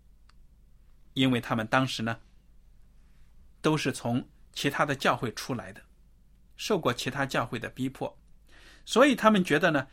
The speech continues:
教会组织是巴比伦，不应该有我们现在所有的区会、联合会、分会这样的机构，大家有聚会点就行了，自己在自己的聚会点成为独立的教会。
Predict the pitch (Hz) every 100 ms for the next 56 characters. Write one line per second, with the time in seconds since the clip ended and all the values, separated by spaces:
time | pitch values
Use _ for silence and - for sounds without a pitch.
0 | - - - - 254 185 190 139 113 113
1 | 135 - - 160 143 90 87 104 - -
2 | - - - - - - - - - -
3 | - - - - - - 254 302 262 262
4 | 226 123 - - - - - - 143 127
5 | 156 175 175 151 131 - 135 120 104 113
6 | - - 185 190 196 175 147 131 - -
7 | - - - - - 135 170 165 147 170
8 | 143 - 214 208 180 127 135 110 - 113
9 | - 113 - - - - 226 196 220 147
10 | 131 - 254 285 180 92 120 127 - 104
11 | 113 - - - 277 165 135 160 175 160
12 | 110 107 175 147 139 - - - - -
13 | - - - - - - - - 127 135
14 | 120 - 139 226 175 135 220 156 -